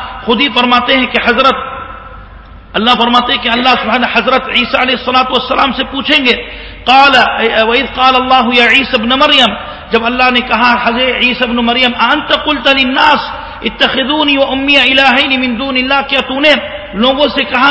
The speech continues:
کہ تم لوگ میری اور میرے والدے کی عبادت کرو؟ یہ اللہ حساب کر-، کتاب کریں گے۔ تو وہ لوگ کہیں گے، نہیں، اے اللہ، برات لیں گے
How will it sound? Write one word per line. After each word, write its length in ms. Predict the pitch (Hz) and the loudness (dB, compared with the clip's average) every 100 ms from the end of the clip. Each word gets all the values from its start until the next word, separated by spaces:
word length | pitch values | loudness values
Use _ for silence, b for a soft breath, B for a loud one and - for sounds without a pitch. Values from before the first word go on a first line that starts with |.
| - | 0
کہ 60 | 247 | -4
تم 140 | 262 262 | -2 2
لوگ 160 | 269 | 2
میری 280 | 233 247 277 | 4 4 4
اور 180 | 220 226 | 4 4
میرے 240 | 247 247 | 4 4
والدے 320 | 240 233 233 | 4 2 0
کی 180 | 285 247 | -2 0
عبادت 500 | 233 247 277 269 - | 0 0 0 0 -2
کرو؟ 180 | 302 330 - - B B B | -2 -2 -6 -14 B B B
یہ 100 | 208 | -2
اللہ 160 | 233 247 | 2 0
حساب 440 | 214 220 262 240 | 0 0 -2 -2
کر-، 320 | 269 262 233 | -2 -2 -2
کتاب 240 | - 262 - | -2 0 0
کریں 260 | 302 330 | 0 2
گے۔ 180 | 240 - - B B | 2 0 -10 B B
تو 80 | 202 | -2
وہ 60 | 233 | 0
لوگ 120 | 269 | 0
کہیں 320 | 269 240 269 | 0 -2 0
گے، 60 | 240 | 2
نہیں، 220 | 262 262 | 2 2
اے 140 | - | 2
اللہ، 300 | 247 254 269 226 | 2 4 4 4
برات 420 | 202 226 254 226 262 | 4 4 2 2 0
لیں 140 | |
گے 80 | 285 | 2